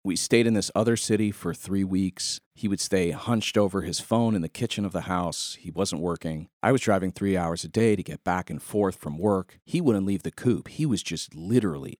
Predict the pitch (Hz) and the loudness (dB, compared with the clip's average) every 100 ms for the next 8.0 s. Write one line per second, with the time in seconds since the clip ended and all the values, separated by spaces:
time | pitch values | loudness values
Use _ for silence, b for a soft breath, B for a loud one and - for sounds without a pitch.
0 | - 107 127 147 135 - 92 85 80 82 | -2 2 2 2 0 -2 -4 -4 -8 -12
1 | 78 - 85 82 - - - - - _ | -12 -4 -2 -2 -6 -8 -8 -12 -18 _
2 | 120 123 120 101 104 98 90 85 - 92 | 2 4 4 2 2 2 2 -2 0 2
3 | 92 - 85 78 78 71 - 87 87 - | 2 0 -4 -2 -2 -4 -4 -4 -2 -4
4 | 98 90 82 92 78 - - _ - 104 | -2 -2 -2 -4 -6 -8 -16 _ 0 0
5 | - 98 82 78 98 _ - 120 110 80 | 2 0 0 -4 -10 _ -6 -4 -4 -4
6 | 71 - - _ _ - 87 113 113 107 | -6 -8 -14 _ _ -10 2 4 4 2
7 | 101 92 92 - - 95 87 87 82 - | 0 -2 -4 -8 -4 -2 0 0 -2 -8